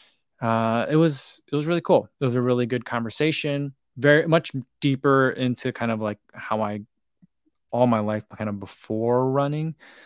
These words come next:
So a lot more 'cause, 'cause he's in the legal space. So I felt like I could talk to him a little bit more about the law stuff. So, you know, if you guys are interested in what I used to do,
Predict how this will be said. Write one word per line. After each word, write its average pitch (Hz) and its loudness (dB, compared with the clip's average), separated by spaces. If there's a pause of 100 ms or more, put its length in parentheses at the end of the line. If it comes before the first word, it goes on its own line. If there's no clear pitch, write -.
(160)
So 107 -6
a - -4
lot 104 -4
more 98 -8 (160)
'cause, - -8
'cause 113 -10
he's 107 -4
in 104 -6
the 104 -6
legal 104 -6
space. 104 -6
So 98 -8
I 98 -10
felt 101 -6
like 101 -10
I 98 -10
could 101 -12
talk - -8
to - -12
him 104 -6
a 101 -8
little 98 -10
bit - -10
more 110 -4
about 101 -6
the 107 -10
law 160 6
stuff. 156 2 (180)
So, 113 0 (960)
you 139 2
know, 120 4
if 127 0
you 127 2
guys 120 4
are 110 0
interested 113 -4
in 104 -6
what 101 -6
I 98 -8
used 107 -8
to 107 -10
do, 104 -8